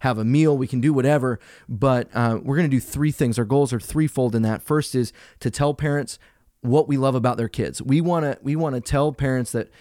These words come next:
these are the things we're so thankful for, because they need to hear that,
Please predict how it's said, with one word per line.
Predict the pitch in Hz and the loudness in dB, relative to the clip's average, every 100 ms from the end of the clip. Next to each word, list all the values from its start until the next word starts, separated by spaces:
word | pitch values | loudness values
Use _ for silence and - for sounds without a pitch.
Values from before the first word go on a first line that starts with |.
| _ - | _ 0
these | 156 180 | 2 2
are | 170 | 2
the | 143 | 0
things | 151 127 | -4 -4
we're | 120 | -4
so | - - 151 151 | -4 0 0 0
thankful | - 131 - 127 | 0 -4 -4 -6
for, | - 127 | -4 -2
because | 117 123 110 | -2 -2 0
they | 147 | 0
need | 131 143 180 165 | 0 0 0 -2
to | |
hear | - 170 196 | 0 0 0
that, | 220 226 | -2 -4